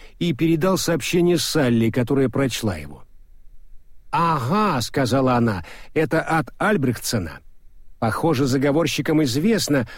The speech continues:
о вашем возвращении. Альбрехтсен хочет, чтобы вы знали, что обращаются с ним хорошо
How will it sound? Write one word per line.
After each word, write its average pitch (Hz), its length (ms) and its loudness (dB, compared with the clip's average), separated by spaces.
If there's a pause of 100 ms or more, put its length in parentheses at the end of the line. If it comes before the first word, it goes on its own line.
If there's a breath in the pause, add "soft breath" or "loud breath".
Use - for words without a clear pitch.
(160 loud breath)
о 135 120 0
вашем 147 340 2
возвращении. 135 920 2 (600)
Альбрехтсен 185 680 2
хочет, 190 400 0
чтобы 175 300 2
вы 190 300 4
знали, 139 600 2 (220 soft breath)
что - 220 -2
обращаются 180 680 2
с 143 100 -2
ним 170 160 4
хорошо 139 720 2